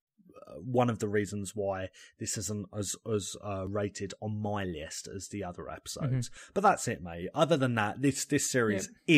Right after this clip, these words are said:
Speaker 1: is hands down one of the best shows I've ever seen.
Speaker 2: Yeah, I agree with that. Even if, even if we've had our gripes with the last two episodes, we're still clearly head and shoulders of, above ninety-nine percent of what's out there already, apart from maybe Match of the Day. Depends if Southampton
Speaker 1: Yeah.
Speaker 2: win.
Speaker 1: <laughs>
Speaker 2: Um, so,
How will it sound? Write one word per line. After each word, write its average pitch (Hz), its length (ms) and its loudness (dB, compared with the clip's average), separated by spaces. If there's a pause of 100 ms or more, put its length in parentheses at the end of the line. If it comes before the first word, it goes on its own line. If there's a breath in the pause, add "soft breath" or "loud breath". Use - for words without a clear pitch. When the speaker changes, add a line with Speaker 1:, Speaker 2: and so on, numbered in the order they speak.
Speaker 1:
is 90 240 -2 (340)
hands 135 320 2
down 110 220 0
one 101 100 -2
of 92 60 -4
the 92 80 -4
best 90 240 -6
shows 98 260 -2
I've 90 100 -4
ever 87 200 -6
seen. - 380 -12 (560)
Speaker 2:
Yeah, 180 240 12
I 165 100 12
agree 147 220 8
with 135 100 8
that. 151 100 10
Even 160 220 10
if, 147 240 8
even 170 240 8
if 151 160 8
we've 156 140 8
had 156 160 10
our 143 260 12 (160 loud breath)
gripes 151 320 12
with 135 100 2
the 143 80 10
last 143 260 8
two 147 120 6
episodes, 127 480 4
we're 151 80 4
still 143 440 8 (200 loud breath)
clearly 135 400 8
head 143 160 6
and 131 100 0
shoulders 139 320 8
of, 127 240 0
above 131 420 6 (340 soft breath)
ninety-nine 147 600 8
percent 147 260 10
of 127 80 8
what's 143 180 8
out 139 160 8
there 131 140 4
already, 127 280 6
apart 226 220 4
from 226 120 2
maybe 196 200 4
Match 165 240 2
of 160 40 0
the 151 80 6
Day. 127 240 4 (160 soft breath)
Depends 160 260 2
if 147 80 4
Southampton 143 440 6
Speaker 1:
Yeah. 135 40 6
Speaker 2:
win. 123 180 4 (140)
Speaker 1:
<laughs> - 140 0
Speaker 2:
Um, 190 180 12
so, 175 300 12